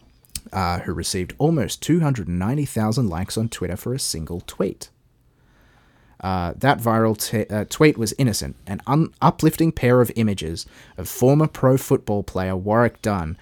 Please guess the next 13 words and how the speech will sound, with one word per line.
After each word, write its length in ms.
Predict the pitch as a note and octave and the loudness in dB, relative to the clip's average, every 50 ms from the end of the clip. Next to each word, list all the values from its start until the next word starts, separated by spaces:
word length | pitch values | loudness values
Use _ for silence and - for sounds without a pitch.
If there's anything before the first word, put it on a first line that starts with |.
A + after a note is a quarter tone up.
| - - - - | -16 -20 -20 -8
and 140 | - F#2 F2 | -6 -6 -4
a 40 | |
description 460 | F2 F#2 - - - C3+ B2+ - - C#3 | -4 -6 -6 0 0 0 0 2 0 0
of 100 | A#2 G#2+ | 0 0
his 120 | G2 F#2 | -2 -4
inspiring 640 | F#2 F2 - - - A#2+ B2 B2+ B2 A#2+ A#2 A2+ | -4 -6 -6 -4 0 2 2 4 4 4 2 2
charity 360 | - - A#2 A2 G#2+ G2+ G2 F2+ | 0 0 0 0 0 0 0 -2
work, 320 | F#2 F2 F2 F2+ - _ | -2 -4 -4 -6 -4 _
building 300 | - B2 B2+ B2 A#2+ A2+ | 2 4 4 4 2 2
houses 400 | G2 G#2+ G#2+ G#2+ G#2 G2+ G#2 G2 | 2 0 0 0 0 0 -2 -4
for 120 | - - - | -4 -6 -6
single 340 | - - A2 G#2+ G2+ G#2 F#2+ | -2 0 0 0 0 0 -2
mothers, 460 | F#2+ F#2 F2 - - - G#2+ - | -2 -4 -4 -6 -8 -12 -12 -14